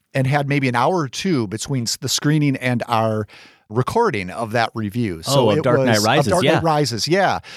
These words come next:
Speaker 1: And it was early on. I think it was in my first couple of
Speaker 2: Mm-hmm.
Speaker 1: months of the show.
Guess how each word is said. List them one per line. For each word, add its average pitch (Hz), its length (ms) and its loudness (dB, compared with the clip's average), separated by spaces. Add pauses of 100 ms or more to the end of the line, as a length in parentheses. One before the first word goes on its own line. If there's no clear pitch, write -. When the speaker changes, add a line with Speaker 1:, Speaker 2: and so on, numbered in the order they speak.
(120)
Speaker 1:
And 147 100 0
it 151 40 2
was 135 180 -2
early 170 380 0
on. 139 260 0
I 151 80 2
think 185 140 -6
it - 20 0
was 160 100 0
in 160 60 -4
my 120 120 0
first 151 340 -2
couple 165 240 2
of 127 40 2
Speaker 2:
Mm-hmm. 123 60 0
Speaker 1:
months 127 260 0
of 143 60 -4
the 120 80 -2
show. 120 440 0